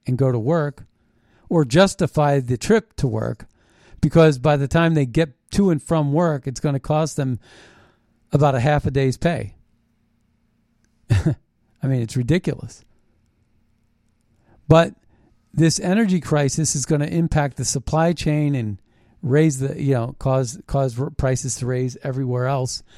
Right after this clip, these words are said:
So you got that com-, energy competing with inflation.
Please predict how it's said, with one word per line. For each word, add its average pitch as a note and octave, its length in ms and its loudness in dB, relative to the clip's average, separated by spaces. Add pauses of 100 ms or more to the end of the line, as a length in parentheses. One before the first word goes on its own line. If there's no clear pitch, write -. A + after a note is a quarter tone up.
(340)
So - 180 2
you F3+ 160 6
got F#3+ 240 0
that G#3 240 -2
com-, F#3 220 -6
energy D#3+ 560 -2 (100)
competing G3+ 640 0
with D3+ 180 0
inflation. B2 680 -4